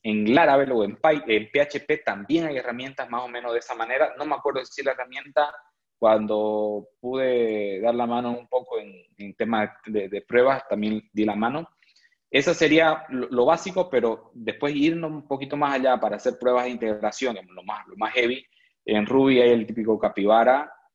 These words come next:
este, en, pero también en Ruby hay Ruby, Java, eh, Python, no me acuerdo qué otro lenguaje más utiliza, Selenium, que es brutal. Selenium es lo, es lo mejor de lo mejor, creo, en el tema de pruebas de integración.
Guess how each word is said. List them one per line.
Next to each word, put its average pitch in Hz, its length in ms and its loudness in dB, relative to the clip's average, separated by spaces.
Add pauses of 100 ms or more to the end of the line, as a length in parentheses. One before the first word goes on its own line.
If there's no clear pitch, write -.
(180)
este, 90 1160 -8
en, 90 1040 -10 (760)
pero 104 200 4
también 113 280 2
en 117 60 0
Ruby 127 420 0
hay 110 560 2 (220)
Ruby, 107 760 0 (160)
Java, 101 680 4 (380)
eh, 87 320 -6
Python, 98 960 -4
no 107 100 -2
me 110 80 0
acuerdo 104 240 0
qué 110 80 -4
otro 104 160 -4
lenguaje 98 300 -4
más 104 180 0
utiliza, 104 360 -4
Selenium, 113 540 0
que 104 100 -6
es 98 80 -8
brutal. 110 600 0 (340)
Selenium 107 540 0
es 98 100 -2
lo, 92 340 -2 (500)
es 147 140 4
lo 190 80 6
mejor 170 260 2
de 165 80 4
lo 147 100 0
mejor, 123 340 -2
creo, 113 200 -4
en 107 60 -6
el 101 80 -12
tema 107 260 -6
de 95 200 -8
pruebas 104 240 -4
de 101 40 -12
integración. 101 640 -10